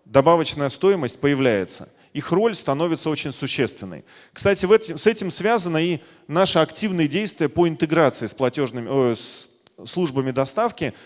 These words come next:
У многих из них появляется апи. Очень важная тенденция, связанная с консолидацией рынка электронных платёжных систем. Очень многие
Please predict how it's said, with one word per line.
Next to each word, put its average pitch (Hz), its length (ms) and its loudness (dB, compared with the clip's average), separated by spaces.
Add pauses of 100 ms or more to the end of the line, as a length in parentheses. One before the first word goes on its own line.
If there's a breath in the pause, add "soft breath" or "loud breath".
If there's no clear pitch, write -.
(120)
У 143 80 -4
многих 170 400 0
из 131 100 -4
них 208 180 -6
появляется 147 720 2
апи. 98 220 -6 (1800 soft breath)
Очень 208 320 2
важная 202 340 6
тенденция, 190 540 4
связанная 180 500 2
с - 80 -2
консолидацией 170 760 4
рынка 160 300 2
электронных 151 580 0
платёжных 143 500 0
систем. 226 520 -6 (160)
Очень 170 300 -4
многие 135 580 0